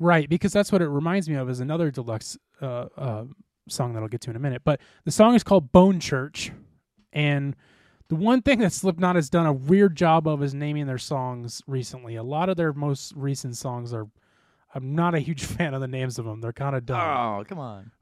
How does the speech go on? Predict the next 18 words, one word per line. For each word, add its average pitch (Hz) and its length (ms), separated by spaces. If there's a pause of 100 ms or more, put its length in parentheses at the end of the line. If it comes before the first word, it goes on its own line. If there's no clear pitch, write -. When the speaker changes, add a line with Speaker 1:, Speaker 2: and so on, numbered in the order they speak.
Speaker 1:
But 185 320
this 170 180
song 226 280
is 160 160
really, 208 440
really 185 260
cool 160 420
because 151 340
it's 139 180
not 160 280
fast. 143 580
It's 156 140
very 139 240
slow. 143 840 (560)
It's - 300
almost 147 340
like, 151 320
uh, 123 300